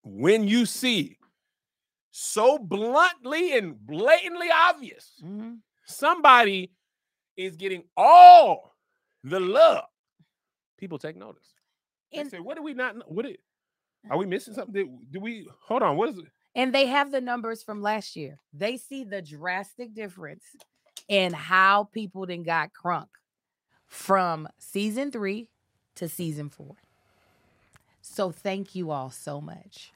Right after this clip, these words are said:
Speaker 1: Huh?
Speaker 2: Thank you all so much for proving me right, 'cause I let 'em know.
Speaker 1: You
Speaker 2: Just
Speaker 1: told 'em?
Speaker 2: get ready. I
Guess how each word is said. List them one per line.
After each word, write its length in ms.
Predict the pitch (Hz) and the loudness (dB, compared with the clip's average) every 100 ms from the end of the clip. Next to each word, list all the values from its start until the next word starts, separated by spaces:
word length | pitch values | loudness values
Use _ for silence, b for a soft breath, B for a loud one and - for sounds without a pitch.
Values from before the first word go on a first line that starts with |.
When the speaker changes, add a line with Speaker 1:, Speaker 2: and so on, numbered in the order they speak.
| - | 0
Speaker 1:
Huh? 340 | 190 269 349 | 6 8 6
Speaker 2:
Thank 120 | 415 - - | 2 -4 -16
you 380 | 160 156 131 - | -10 -10 -10 -8
all 280 | 156 139 135 | -6 -6 -8
so 720 | - - - 202 185 185 185 _ | -18 -20 -6 -2 -2 -4 -8 _
much 540 | 165 175 160 156 - b b | -8 -6 -6 -10 -20 b b
for 140 | 277 294 | -6 -4
proving 540 | 330 403 359 320 320 b b | -2 -4 -4 -6 -8 b b
me 100 | 247 403 | -6 -4
right, 600 | 453 453 466 466 _ - _ - | -2 0 0 -2 _ -20 _ -2
'cause 160 | 302 359 | 0 2
I 140 | 415 | 0
let 160 | 392 370 | 0 -6
'em 100 | 370 | -4
know. 340 | 349 175 139 _ _ _ _ - | -4 -4 -8 _ _ _ _ -8
Speaker 1:
You 120 | 151 | 0
Speaker 2:
Just 120 | 226 | 2
Speaker 1:
told 120 | 208 | 4
'em? 60 | 240 | 2
Speaker 2:
get 80 | 226 | 0
ready. 340 | 240 170 143 _ _ _ _ _ _ _ _ _ _ | -4 -6 -10 _ _ _ _ _ _ _ _ _ _
I 140 | 240 | -8